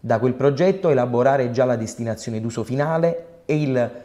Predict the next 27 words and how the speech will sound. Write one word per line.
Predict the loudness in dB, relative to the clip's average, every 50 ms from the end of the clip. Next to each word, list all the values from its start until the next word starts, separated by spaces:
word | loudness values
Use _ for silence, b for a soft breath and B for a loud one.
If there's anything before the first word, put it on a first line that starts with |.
| -20 -20 _ _ _ _ _ _
immaginare | -4 -2 0 2 0 0 0 0 2 2 4 4 2
l'uso | 2 2 0 0 0 2 2 2 2 2 -2 -10 -16 -20 -10 -6
anche | -4 -4 0 0 0
del, | 2 2 2 2 0 -2 -4 -4
del | -4 -4 -4
piano | -2 0 0 2 2 2
di | 0 2
sotto, | 0 0 0 0
di | -4
quello | -4 -4 -4 -2 -2
che | -4
è | -6
il | -2
chiostro, | 0 -2 -2 0 -4 -6 -6
che | -4
attualmente, | -6 -8 -4 -6 -6 -4 -2 -2 -2 -2 -2 -4 -6 -6 -4 -2 -2 -2 -4 -10 -18 -18 -20 -8
dopo | -4 -2 2 4 6 6
anni, | 6 4 2 2 0 -2 -2 -4 -6 B B B B B
si | -6 -6
sta | -4 2 2 2
aprendo | 4 4 2 2 2 2 4 4
alle | 4 4 2 2
attività. | 0 0 -4 -4 -4 2 4 4 4 4
C'è | 0 -4
un | -6 -4
bellissimo | -4 -4 -4 -4 -4 -4 -4 -2
programma | -2 -2 -2 -2 -2 -2 -2 -4 -6 -6 -8